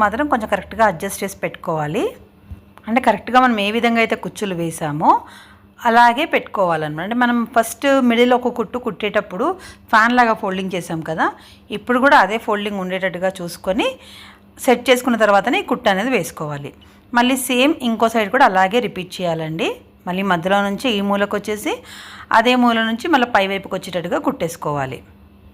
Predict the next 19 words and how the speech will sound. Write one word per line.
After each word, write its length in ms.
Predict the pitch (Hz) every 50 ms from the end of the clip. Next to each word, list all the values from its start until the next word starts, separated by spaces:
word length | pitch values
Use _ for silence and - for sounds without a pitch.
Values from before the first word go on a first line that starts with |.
| _ _ - - - _ - - - _ - 233 233
అయితే 260 | 240 247 247 233 240 285 302 262
ఇక్కడ 200 | - - - 285 277 285 -
పైన 220 | 208 196 214 254 277 277 -
కుట్టు 200 | 247 247 - 220
వేసేటప్పుడు 560 | 202 180 170 165 - 180 165 180 165 - 165 156 165
మాత్రము 440 | 156 151 151 - - 160 170 214 320 453 - - - - - - - - 247
ఇటు 120 | 233 294 285 247
కొనాకు 320 | 233 220 226 247 247 254 226
ఎంత 160 | 214 202 - 214
పెట్టామో 380 | - 208 202 - 190 180 202 262 277 285 220
కొలుచుకోవాలండి. 800 | 180 175 - - - - 180 165 160 156 156 151 151 156 220 330 403 - - - - - - -
So 60 | - 240 233
ఇక్కడ 140 | 233 262 269 277 277
పేపర్ 260 | 220 214 214 240 233 233
పైనే 200 | 254 240 233 226 220 -
చూడడం 260 | 202 175 156 170 165 170 165 165
కాదు, 300 | 151 151 156 160 220 311 415 415 - - - - - _ - 233
లోపల 240 | 247 254 302 302 277 254
వైపున 280 | 220 196 - - 180